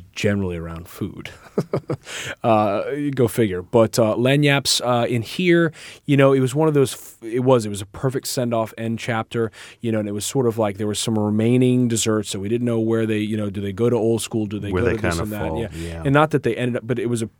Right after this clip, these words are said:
Speaker 1: it was, it ended up fitting very well. And,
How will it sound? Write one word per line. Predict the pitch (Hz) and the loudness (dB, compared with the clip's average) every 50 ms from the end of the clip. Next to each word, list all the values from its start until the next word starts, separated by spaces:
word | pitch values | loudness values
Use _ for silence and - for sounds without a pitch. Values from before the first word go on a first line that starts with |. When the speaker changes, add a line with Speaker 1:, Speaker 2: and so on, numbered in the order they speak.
| _ - | _ -4
Speaker 1:
it | 185 165 135 104 113 | -2 -2 0 0 -2
was, | 131 123 - | -4 -4 -4
it | 110 123 120 120 | -4 -4 -2 0
ended | 143 147 139 | 0 0 -2
up | 123 - _ _ _ _ | -2 -4 _ _ _ _
fitting | - - 175 - 127 117 | 2 4 4 4 6 4
very | 117 127 135 139 | 4 4 4 4
well. | 127 110 98 95 98 101 - - _ - 120 | 2 0 -2 -6 -8 -10 -12 -20 _ -4 -2
And, | 117 113 113 110 101 | 0 0 0 0 -2